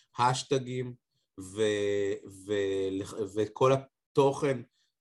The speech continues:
אה, ל-, לסוגיו שנתתי, הם כולם אחד לאחד יכולים להיות,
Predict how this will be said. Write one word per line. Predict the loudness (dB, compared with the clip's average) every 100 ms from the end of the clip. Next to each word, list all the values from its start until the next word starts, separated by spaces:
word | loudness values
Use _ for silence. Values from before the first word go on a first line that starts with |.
| -8
אה, | -4 -2 0
ל-, | 2 2 2
לסוגיו | -2 -6 2 2 2
שנתתי, | 0 -6 -4 -6 -2
הם | -4 -4
כולם | -4 0 2 0
אחד | -2 -4 -4
לאחד | -4 -6 -6 -6 -8 _ _ _
יכולים | -6 0 2 4 6
להיות, | 4